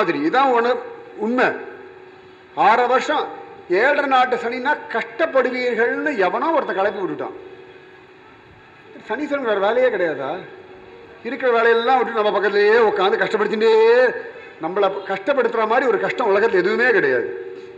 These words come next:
ஞாபகம் வச்சுக்கோங்க. அவருக்கு ஆயிரம் வேலைகள் இருக்கு. அவர் ஒரு பாகவதர், அவர் பாட்டுக்கு பக்தி பண்ணிட்டு இருக்கார்.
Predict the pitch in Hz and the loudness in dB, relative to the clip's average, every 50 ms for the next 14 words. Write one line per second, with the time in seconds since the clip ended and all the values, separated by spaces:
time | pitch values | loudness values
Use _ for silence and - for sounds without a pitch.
0 | - - - - - - - 170 175 165 160 151 - - 143 123 113 104 - - | -20 -20 -20 -20 -20 -8 -6 -4 -2 -2 -4 -4 -6 -10 -10 -12 -12 -12 -16 -18
1 | - - - - - - - 160 180 190 175 160 165 196 226 240 226 208 190 196 | -20 -20 -20 -20 -20 -14 -6 -2 0 0 2 2 2 2 2 2 2 2 2 2
2 | 226 262 240 220 190 170 165 151 147 156 185 185 185 185 185 185 180 185 208 240 | 2 4 4 2 2 0 0 -2 0 0 2 4 4 2 2 2 2 2 2 4
3 | 254 262 220 180 - 131 - - - - - - - - - 151 165 170 170 180 | 2 2 0 0 -2 -4 -6 -8 -14 -16 -16 -18 -18 -6 -2 0 0 2 2 4
4 | 196 220 254 262 269 240 185 185 - - 247 190 208 196 185 175 175 175 196 226 | 4 4 2 0 -4 -2 -4 -4 -4 -4 -6 -4 -2 -2 0 -2 -2 0 0 0
5 | 254 | 0